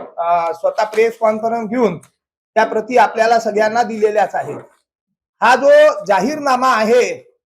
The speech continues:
हा जाहीरनामा म्हणजे गेल्या साडेआठ वर्षामध्ये भारतीय जनता पक्ष आणि महायुतीच्या शासनाने अमरावतीकर जनतेच्या सर्व क्षेत्रामध्ये, विकासाच्या प्रत्येक क्षेत्रात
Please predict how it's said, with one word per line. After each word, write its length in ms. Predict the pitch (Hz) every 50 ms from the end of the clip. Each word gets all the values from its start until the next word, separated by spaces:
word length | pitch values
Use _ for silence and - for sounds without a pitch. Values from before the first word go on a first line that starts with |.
| _ _ _ _ _ _ -
हा 180 | 170 202 226 240
जाहीरनामा 840 | 202 220 202 190 214 262 254 247 240 214 214 208 214 233 254 277
म्हणजे 540 | 254 202 196 214 196 214 240 254 277 302 320 - - - - _ _ _ _ -
गेल्या 360 | 190 208 214 247 262 277 277
साडेआठ 540 | 269 - 226 208 208 247 247 262 285 - 240
वर्षामध्ये 960 | 233 226 214 - - 262 254 247 233 202 226 247 247 220 185 - - - - _ _ _ _ _
भारतीय 440 | 151 160 175 190 - - 254 262 262
जनता 360 | 220 220 220 220 220 226 233
पक्ष 360 | 233 233 233 208 - - - 247
आणि 200 | 226 220 226 240
महायुतीच्या 880 | 202 196 185 202 220 220 220 220 214 - 233 208 - 240 226 233 233
शासनाने 880 | 226 - - 175 170 - 226 226 220 214 214 220 220 202 180 151 _ _ _ _ _ _ _ _ -
अमरावतीकर 760 | 156 165 185 202 226 233 240 240 247 254 - - 254 262 - 165 165
जनतेच्या 920 | 208 208 214 208 - 254 262 247 - - - 254 254 269 277 294 302 277 - - - _ _ _ _ _ _ _ _ _ _ _ _ _ _ _ _ _ _
सर्व 320 | - - - 220 262 294 320
क्षेत्रामध्ये, 1000 | 339 320 339 - - 262 247 247 254 269 269 247 240 233 196 208 180 151 - - -
विकासाच्या 640 | 175 170 - 254 262 254 - 254 233 233 269 262
प्रत्येक 460 | 254 262 240 208 - - - 285 277 -
क्षेत्रात 520 | - - 240 220 220 240 254 247 220 175